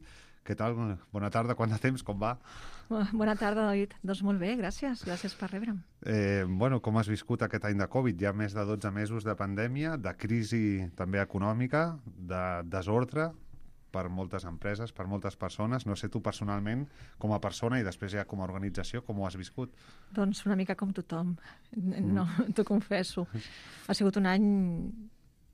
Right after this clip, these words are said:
Speaker 2: especialment dur perquè ens ha agafat a tots amb el pas canviat, per molt que ja ens havien avisat alguns experts que venia, eh, un, algun tipus de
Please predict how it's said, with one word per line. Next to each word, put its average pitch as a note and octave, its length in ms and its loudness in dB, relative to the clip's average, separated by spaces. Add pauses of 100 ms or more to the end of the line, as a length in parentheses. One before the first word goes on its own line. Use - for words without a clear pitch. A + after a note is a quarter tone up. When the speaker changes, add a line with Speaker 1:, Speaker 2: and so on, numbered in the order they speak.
Speaker 2:
especialment F#3 1040 2
dur G#3 300 4
perquè F3+ 640 0 (100)
ens F#3 220 0
ha F#3 80 2
agafat F3+ 260 -2
a E3+ 80 -2
tots - 220 -4
amb F3+ 100 0
el F3+ 80 -2
pas F#3 160 -4
canviat, F#3 480 -2
per F#3+ 160 -4
molt F3+ 240 0
que F#3+ 140 -4 (320)
ja G3 160 0
ens F#3+ 160 0
havien F#3+ 180 2
avisat F#3 340 0
alguns F#3+ 280 0
experts F#3+ 400 -6
que F#3 100 -4
venia, F#3 440 -2 (680)
eh, F3+ 460 2
un, F#3+ 340 -2
algun F#3 400 0
tipus F#3+ 240 -2
de F3+ 80 -2